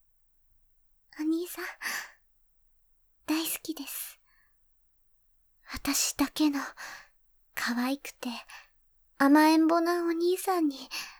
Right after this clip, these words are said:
なってくれますか？好き。お兄さん、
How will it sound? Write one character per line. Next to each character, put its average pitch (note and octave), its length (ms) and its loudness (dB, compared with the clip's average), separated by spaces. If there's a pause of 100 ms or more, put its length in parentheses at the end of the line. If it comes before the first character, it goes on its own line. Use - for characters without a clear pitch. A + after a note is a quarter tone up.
(440)
な F#4+ 120 -2
っ - 20 -4
て F#4 180 0
く D#4 140 0
れ D4+ 100 2
ま D#4 140 -2
す - 140 -8
か？ - 100 -14
好 - 1200 -16 (4000)
き。 - 80 -10
お - 840 -6
兄 A4 240 6
さ G#4 160 0
ん、 - 40 0